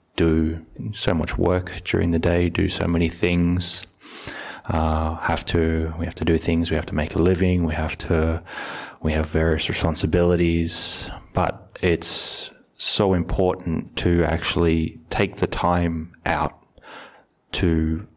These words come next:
try to understand our own minds and to practice and to calm our minds and to develop some insight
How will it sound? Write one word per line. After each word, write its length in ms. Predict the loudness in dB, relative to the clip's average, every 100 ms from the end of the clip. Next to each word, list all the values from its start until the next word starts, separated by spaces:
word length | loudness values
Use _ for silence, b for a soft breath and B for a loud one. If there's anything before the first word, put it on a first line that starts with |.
| _
try 180 | 0 2
to 100 | 2
understand 680 | 2 0 0 2 2 2 2
our 180 | 2
own 80 | 2
minds 480 | 2 2 2 0 -2
and 80 | -4
to 80 | -2
practice 580 | 0 -2 -2 -2 -2
and 120 | -2 -4
to 80 |
calm 420 | -2 0 2 2 0
our 100 | 0
minds 460 | 0 0 -2 -4
and 160 | -4 -4
to 80 | -2
develop 380 | 0 0 0
some 420 | 0 0 -2 -4 B B B B B
insight 560 | 0 2 2 0 -2 -4